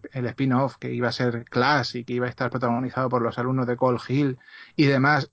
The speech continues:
había gente diciendo, "Bueno, pero esto quiere decir que a lo mejor Clara va a estar en el spin-off y tal", y tuvo que salir el propio showrunner a decir, "No, chicos, no va a estar Clara en el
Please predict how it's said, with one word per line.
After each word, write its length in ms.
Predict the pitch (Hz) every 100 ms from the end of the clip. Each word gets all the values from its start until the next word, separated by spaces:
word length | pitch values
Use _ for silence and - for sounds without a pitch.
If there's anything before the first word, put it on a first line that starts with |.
| -
había 260 | 127 139
gente 360 | 143 151 143 147
diciendo, 360 | 131 147 131 117
"Bueno, 220 | 151 147
pero 140 | 143
esto 160 | 135 170
quiere 160 | 151 160
decir 320 | 135 165 156
que 80 | 143
a 40 |
lo 40 |
mejor 320 | 127 - 147 131
Clara 320 | 139 147 131
va 80 | 131
a 40 |
estar 280 | 127 143 131
en 140 | 131
el 60 | 123
spin-off 500 | 127 120 143 170 -
y 80 | 127
tal", 200 | 147 147
y 60 |
tuvo 240 | 123 139 131
que 140 | 123
salir 340 | - 120 151
el 140 | 131 120
propio 240 | 135 135
showrunner 400 | 131 120 135 139
a 60 | 120
decir, 280 | 113 131 117
"No, 280 | 139 143
chicos, 340 | - 147 143 123
no 220 | 127 139
va 80 | 147
a 20 |
estar 260 | - 143 131
Clara 320 | 135 147 127
en 160 | 123
el 80 | 123